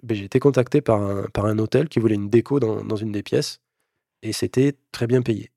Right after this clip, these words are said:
Et du coup, j'ai fait, « Putain, mais vas-y, je vais faire ça. » Du coup, j'ai, j'ai, j'ai, j'ai, j'ai, j'ai fait ça, et, euh, et ensuite, les contrats se sont, bah, se sont enchaînés, quoi.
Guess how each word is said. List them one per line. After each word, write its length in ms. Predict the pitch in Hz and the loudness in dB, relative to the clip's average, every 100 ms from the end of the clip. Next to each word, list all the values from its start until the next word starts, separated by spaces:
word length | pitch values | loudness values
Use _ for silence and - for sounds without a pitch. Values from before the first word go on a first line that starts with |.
| _ | _
Et 100 | - | -20
du 100 | 101 | -20
coup, 140 | - 143 | -10 -10
j'ai 120 | 117 | -10
fait, « 200 | - - | -14 -18
Putain, 280 | - - 131 110 | -18 -12 -12 -12
mais 340 | _ _ 113 | _ _ -12
vas-y, 140 | 127 | -10
je 100 | 127 - | -14 -18
vais 60 | |
faire 200 | - 120 | -18 -14
ça. » 160 | - 139 _ _ _ | -14 -16 _ _ _
Du 80 | - | -12
coup, 80 | 160 | 0
j'ai, 160 | - 107 | 2 2
j'ai, 240 | 107 101 | -2 -4
j'ai, 300 | 101 101 98 - _ - | -6 -8 -10 -14 _ -6
j'ai, 240 | 117 104 | -2 -2
j'ai, 160 | - 120 | -2 -2
j'ai 160 | - | 0
fait 120 | 113 120 | 0 0
ça, 280 | - 160 - _ _ _ _ _ _ | 2 0 -2 _ _ _ _ _ _
et, 140 | 113 | 0
euh, 280 | 110 110 107 | 2 0 0
et 120 | 98 107 | -2 -2
ensuite, 340 | 101 - 139 | -2 -2 2
les 60 | 120 | 4
contrats 280 | 113 - 123 | 4 0 -2
se 120 | 117 | -2
sont, 420 | - 107 101 98 - | -4 -6 -8 -12 -20
bah, 100 | - | -20
se 140 | - - | -20 -12
sont 120 | 107 | -8
enchaînés, 320 | 107 - 98 | -6 -6 -8
quoi. 180 | 104 110 | -10 -16